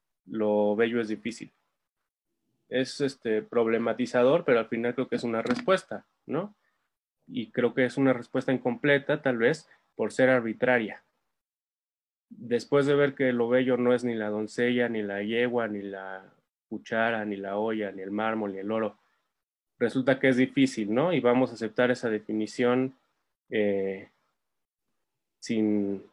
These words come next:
sin escudriñarla como las demás. Bueno, eso me parece, em, arbitrario y provocador. Entonces pienso en el Hipias menor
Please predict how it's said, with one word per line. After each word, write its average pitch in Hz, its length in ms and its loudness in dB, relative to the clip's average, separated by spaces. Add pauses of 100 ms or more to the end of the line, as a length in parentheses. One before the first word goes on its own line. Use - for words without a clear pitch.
(760)
sin 107 280 -4
escudriñarla 113 800 2
como 113 200 4
las 107 180 4
demás. 131 560 0 (340)
Bueno, 113 280 4
eso 139 160 0
me 117 140 2
parece, 110 720 0 (1900)
em, 98 540 -4 (600)
arbitrario 143 720 2
y 131 80 0
provocador. 127 760 0 (720)
Entonces 135 520 -2
pienso 147 480 2
en 127 120 2
el 120 160 2
Hipias 131 280 0
menor 123 460 2